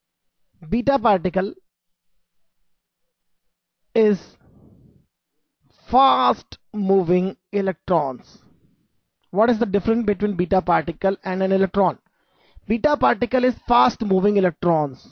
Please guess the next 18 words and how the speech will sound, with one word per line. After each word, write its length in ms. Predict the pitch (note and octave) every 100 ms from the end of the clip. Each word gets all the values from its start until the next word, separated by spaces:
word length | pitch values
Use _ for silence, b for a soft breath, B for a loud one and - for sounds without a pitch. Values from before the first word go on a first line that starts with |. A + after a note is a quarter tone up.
| _ _ _ -
इनके 280 | G3+ F#3+
पास 420 | G3+ G3+ G3+ - _ _ _ _ _ _ _ _ _ _ _ _ _ _ _ -
एनर्जी 420 | F#3+ G#3 G3+ G3
जो 160 | F#3 G3
होती 280 | F3+ - G3
है 60 |
वो 180 | A3+ A#3+
एमईवीज 520 | G#3 G#3+ A#3+ A3+ A#3+ F3+
में 100 | F#3+
होती 360 | E3 C#3+ C#3+
है, 80 | C3 -
मेगा 320 | D#3+ F#3 A3
इलेक्ट्रॉन 360 | G#3 G3 G#3 G3+
वोल्ट्स 340 | F#3 F3+ -
में 80 | F3
होती 300 | C#3+ - C#3
है। 80 | A#2 _ _ _ _ _ _ _ _ _ _ _ _ _ b b
और 320 | F3 F#3+ -